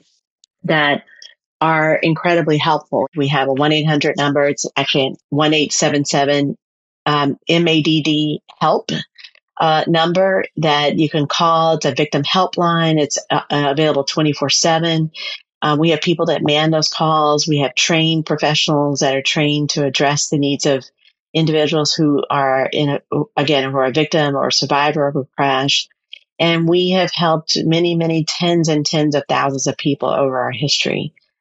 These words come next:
uh, to get the help they need and be reconnected. Um, and the last thing I'll just say about this is connecting back to the advocacy point. Our victims and survivors are the most effective voices in changing perceptions and laws.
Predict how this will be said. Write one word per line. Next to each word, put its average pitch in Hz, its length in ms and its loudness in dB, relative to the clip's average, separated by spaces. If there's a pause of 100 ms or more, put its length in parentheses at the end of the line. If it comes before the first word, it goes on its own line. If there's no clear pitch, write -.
(180)
uh, 147 160 0
to - 100 -4
get 147 180 0
the 156 60 -4
help 143 180 -2
they 143 140 0
need 131 280 -2
and 131 120 -2
be 131 220 0
reconnected. 135 600 -2
Um, 135 480 -2
and 143 180 0
the 135 60 -4
last 156 240 0
thing 160 80 0
I'll 143 80 0
just 135 140 -2
say 139 120 0
about 131 200 -2
this 139 180 -2
is 143 160 -2
connecting 139 380 -2
back 131 160 -2
to - 80 -4
the 131 120 0
advocacy 143 580 0
point. 120 420 -4 (800)
Our 175 180 0
victims 202 340 0
and 160 140 0
survivors 139 680 0 (100)
are 139 360 0
the 135 80 -2
most 139 260 0
effective 156 640 -2
voices 135 800 -2
in 139 320 -2
changing 147 560 0
perceptions 139 640 0
and 131 140 -2
laws. 120 480 -2